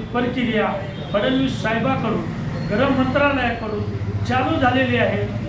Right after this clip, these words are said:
ती जर हाणून पाडायची असेल तर महाराष्ट्रातील तमाम पळून पळून तंगडे झिजून घेणाऱ्या विद्यार्थ्यांनी आता एकजूट होऊन या गव्हर्नमेंटला चळो की पळो केल्याशिवाय तुमची भरती होणार नाही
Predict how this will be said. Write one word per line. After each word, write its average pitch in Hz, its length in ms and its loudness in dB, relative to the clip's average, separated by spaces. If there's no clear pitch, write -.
ती 269 80 0
जर - 240 0
हाणून 330 400 -2
पाडायची 254 440 0
असेल 254 380 2
तर 214 240 0
महाराष्ट्रातील 240 760 0
तमाम 311 420 0
पळून 294 380 0
पळून 277 340 4
तंगडे 285 320 2
झिजून 233 420 0
घेणाऱ्या 254 460 2
विद्यार्थ्यांनी 247 760 0
आता 233 320 0
एकजूट 262 600 2
होऊन - 1040 -6
या 233 140 4
गव्हर्नमेंटला 311 640 2
चळो 262 320 2
की - 140 -4
पळो 240 180 0
केल्याशिवाय 214 1200 -4
तुमची 233 280 4
भरती 202 360 2
होणार 262 380 4
नाही 196 320 -2